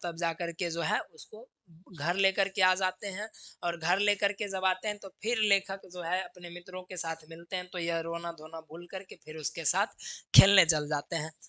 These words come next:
तो एक बार की बात ऐसा होता है कि जब ये खेलने के लिए, खेलने के दौरान ही खेत में खेल रहे होते हैं तो खेत में चूहा वगैरह जो लगा होता है तो वो मिट्टी का ढेर लगा देता है। अब वहाँ पे बिल वगैरह किए हुए रहता है तो लोगों को लगा चूहा ही होगा,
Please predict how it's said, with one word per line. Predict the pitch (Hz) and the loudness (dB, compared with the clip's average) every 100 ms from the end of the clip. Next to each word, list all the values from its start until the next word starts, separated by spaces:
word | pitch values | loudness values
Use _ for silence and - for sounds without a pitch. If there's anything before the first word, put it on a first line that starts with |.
| _ - | _ -2
तो | 208 | 0
एक | 220 240 | 0 6
बार | 226 226 | 6 6
की | 233 220 | 0 4
बात | 208 220 | 4 6
ऐसा | 196 196 233 | 8 8 8
होता | 196 180 190 | 6 4 0
है | 202 | 0
कि | 220 | 0
जब | 208 202 | 0 4
ये | 208 | 6
खेलने | 208 - 208 220 233 | 4 2 4 4 4
के | 226 | 0
लिए, | 220 226 | 0 -2
खेलने | 190 196 214 240 | -2 -2 2 2
के | 254 220 | 2 4
दौरान | 196 202 214 220 | 6 8 8 6
ही | 202 220 | 2 0
खेत | - 214 - | 0 -2 0
में | 208 190 | 0 0
खेल | - 233 226 | 2 4 6
रहे | 180 | 6
होते | 165 165 - | 6 0 -4
हैं | 170 330 - - - - | -4 -4 -10 -16 -12 -10
तो | |
खेत | - - 208 - | -6 -2 -2 2
में | 226 | 2
चूहा | 190 196 196 208 233 | 8 10 12 12 12
वगैरह | 220 214 208 | 12 6 4
जो | 208 | 2
लगा | 202 196 208 | -6 -2 0
होता | 196 - 247 | -2 -2 -6
है | |
तो | 220 190 | -6 -10
वो | 185 | -8
मिट्टी | 185 - 214 208 | -8 -8 -8 0
का | 202 | 0
ढेर | 170 190 202 | 2 0 0
लगा | 170 156 | 0 -2
देता | 151 156 - 143 | -4 -6 -4 -4
है। | 147 - - - | -4 -10 -20 -4
अब | 180 175 | -2 4
वहाँ | 196 202 208 | 6 6 4
पे | 214 | 0
बिल | 180 233 247 | 2 2 4
वगैरह | 240 233 226 | 4 6 6
किए | 220 226 226 | 4 -2 0
हुए | 226 | 2
रहता | 202 196 214 | 2 2 -2
है | |
तो | 208 202 | -2 -6
लोगों | 202 202 | -4 -4
को | 208 | -4
लगा | 196 208 202 | -2 0 -2
चूहा | - 214 220 | -2 0 4
ही | 208 214 | 4 2
होगा, | 226 233 170 | -2 0 0